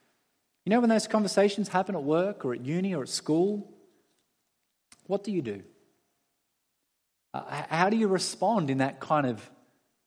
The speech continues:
scenario when the crowds are saying such things, even if it's just four or five people? Do you speak up? Do you say, "Well, well, actually, I don't, I don't agree. I, I'm a Christian. I, I follow Jesus"?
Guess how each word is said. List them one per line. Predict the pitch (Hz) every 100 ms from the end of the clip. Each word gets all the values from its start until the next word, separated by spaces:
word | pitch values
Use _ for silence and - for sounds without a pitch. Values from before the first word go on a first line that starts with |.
| -
scenario | - 151 143 127 113
when | 117 120
the |
crowds | - 147 139 120 107 123
are | 123
saying | 120 - 139 120
such | - 123 -
things, | 127 117
even | 185 269
if | 240
it's | 233
just | 226
four | - 220
or | 190
five | 185 151 -
people? | 123 - - _ _ _ _ _ _ _ _ _ _ _ -
Do | 175
you | 185
speak | - 220 208
up? | 285 143 - - _ _ _ _ _ _ _ _ -
Do | 147
you | 196 214
say, | - 233 240 165
"Well, | 143 185 185 - - -
well, | 185 202 - - - _ - -
actually, | 170 190 151
I | 165
don't, | 180 160
I | 147
don't | 160
agree. | 127 131 247 214 120
I, | 139 170 - _ -
I'm | 143
a | 127
Christian. | - 240 - 120 117
I, | 135 139
I | 139
follow | - 151 294
Jesus"? | 170 110 95 - - -